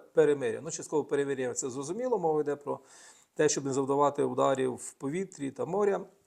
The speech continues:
а, на морі. А от, е, корисні копалини, яке це має,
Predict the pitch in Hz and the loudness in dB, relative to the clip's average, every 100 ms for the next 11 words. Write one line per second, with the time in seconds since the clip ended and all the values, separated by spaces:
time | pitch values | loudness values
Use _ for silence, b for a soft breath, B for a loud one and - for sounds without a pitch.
0 | - 156 131 127 123 123 123 123 120 131 | -14 -6 -4 -2 -4 -4 -4 -6 -6 -2
1 | 185 208 185 139 135 143 143 - - 143 | 0 4 2 2 2 2 0 -6 -4 0
2 | 131 127 123 127 160 156 - 151 156 214 | 2 0 -2 4 4 4 0 -4 2 6
3 | 226 202 170 165 147 156 147 | 6 4 -2 -2 -2 -4 -8